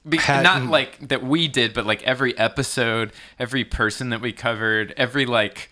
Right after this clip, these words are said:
Speaker 1: every time that somebody made a, like, framed something in a way that was meaningful or that lasted or that, like, stuck with
Speaker 2: Yeah.
Speaker 1: people. Those were, I was right there with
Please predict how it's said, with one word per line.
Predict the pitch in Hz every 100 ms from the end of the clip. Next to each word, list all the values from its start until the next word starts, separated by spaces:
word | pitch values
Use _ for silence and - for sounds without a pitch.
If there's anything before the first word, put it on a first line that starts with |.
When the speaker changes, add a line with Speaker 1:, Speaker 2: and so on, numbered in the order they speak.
| - - _ _ _
Speaker 1:
every | 131 143 143
time | - 139 127 123 127
that | 120 110
somebody | - - 123 123 123 117 110 104 - - - _ _ -
made | 110 107 117 123 123 120 - _ _ _ _ -
a, | 113 92 _ - -
like, | 117 110
framed | - - 151 151 156 147
something | - 139 131 - 117 117
in | 113 110
a | 104
way | 98 101 107 104 101
that | 92 98 90 90 -
was | 101 92
meaningful | 98 92 95 92 87 - - - 92 - _ _ _ -
or |
that | 107 104
lasted | 101 95 92 90 - 92
or | 95
that, | 90 87
like, | 87
stuck | - - - 101 95 104
with | 104 - -
Speaker 2:
Yeah. | 139 180 131
Speaker 1:
people. | 135 127 - - - - _ 123
Those | 104 147 165
were, | 147 139 120 - -
I | 127
was | 151 151 117
right | 117 117 117
there | 117 98
with | 95 104 98 -